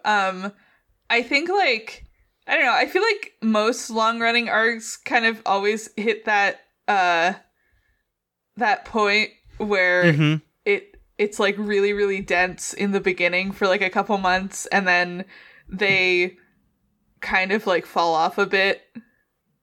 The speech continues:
Speaker 2: Yeah, like,
Speaker 1: 'Cause
Speaker 2: Lord, Lord knows we did the same thing. Like, <laughs>
Speaker 1: Yeah, yeah, yeah, exactly.
Speaker 2: we weren't even
Speaker 1: 'Cause, like,
Speaker 2: long running.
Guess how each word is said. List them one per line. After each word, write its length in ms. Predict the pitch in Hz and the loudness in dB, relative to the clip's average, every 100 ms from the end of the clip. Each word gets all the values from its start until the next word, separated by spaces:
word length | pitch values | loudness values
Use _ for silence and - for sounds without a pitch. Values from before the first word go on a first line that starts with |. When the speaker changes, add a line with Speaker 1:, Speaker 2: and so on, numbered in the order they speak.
| _ _ 127 | _ _ -6
Speaker 2:
Yeah, 320 | 123 151 117 | 0 2 4
like, 140 | 123 | 2
Speaker 1:
'Cause 200 | 120 - 123 110 | 0 -8 -6 -2
Speaker 2:
Lord, 220 | 127 123 - | -2 -2 -4
Lord 220 | 123 139 | 0 2
knows 200 | 139 104 | 0 0
we 120 | 113 | -2
did 140 | 123 107 | -2 -4
the 60 | 107 | -4
same 220 | 120 107 | -4 -2
thing. 280 | 120 113 - | -2 -4 -4
Like, 300 | 104 95 - | -4 -4 -2
<laughs> 340 | - - - 190 - | -4 -2 -2 -2 0
Speaker 1:
Yeah, 180 | 254 320 | 0 0
yeah, 20 | |
yeah, 280 | 311 302 220 | 0 0 -2
exactly. 480 | 226 254 247 175 180 | -2 -2 -2 -4 -2
Speaker 2:
we 120 | 160 | -2
weren't 160 | 165 | 0
even 140 | 151 135 | 0 2
Speaker 1:
'Cause, 80 | 131 | 2
like, 140 | 131 | 2
Speaker 2:
long 80 | 127 | 0
running. 320 | 135 131 131 | -2 -2 -4